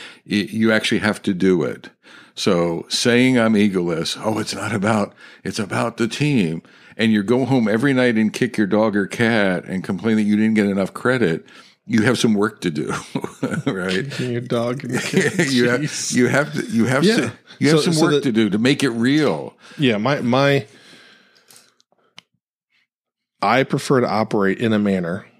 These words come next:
Speaker 2: when success happens,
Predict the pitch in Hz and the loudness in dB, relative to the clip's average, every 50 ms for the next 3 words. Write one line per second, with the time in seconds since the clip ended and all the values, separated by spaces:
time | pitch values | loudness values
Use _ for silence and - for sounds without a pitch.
0 | _ _ _ _ _ _ _ _ _ _ 156 127 117 113 104 98 95 95 98 95 | _ _ _ _ _ _ _ _ _ _ -6 0 2 2 4 4 2 2 0 0
1 | 95 95 98 - - _ _ - - - - 107 - - - - 120 139 143 - | -2 -6 -8 -10 -18 _ _ -8 -4 -2 -2 -2 -2 -2 -2 0 0 0 0 0
2 | - - 107 98 - 92 87 113 131 131 - - - | -2 0 -2 -2 0 -2 -2 -2 -2 -4 -6 -8 -10